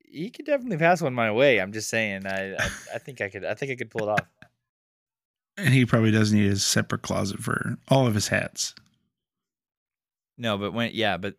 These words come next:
Speaker 1: um, Jordan and his wife, they were both super kind, and, uh, his performance was, was really good. Jonathan Triller, man, that,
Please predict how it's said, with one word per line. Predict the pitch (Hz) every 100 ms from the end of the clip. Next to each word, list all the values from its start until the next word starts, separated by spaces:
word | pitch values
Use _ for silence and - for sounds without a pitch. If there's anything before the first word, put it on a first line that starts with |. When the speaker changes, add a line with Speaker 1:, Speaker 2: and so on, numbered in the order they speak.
| 85
Speaker 1:
um, | 104 98 92 87 - _ _ - _ _ _ -
Jordan | 131 123 120
and | 107
his | 107
wife, | 107 98 98
they | 95
were |
both | 92 95
super | - 104
kind, | 95 104 92 -
and, | 123 120 107 104 - _ _ _ _ -
uh, | 107 92 -
his | 107 117
performance | - 98 110 101 87 -
was, | 92 87 - - _ _ _ _ _ -
was | 101 87
really | 95 107 139 139 131 123 123
good. | 113 98 87 82 - - - - _ _ _ _
Jonathan | - 110 123 117
Triller, | 120 101 95
man, | 120 110
that, | 98 85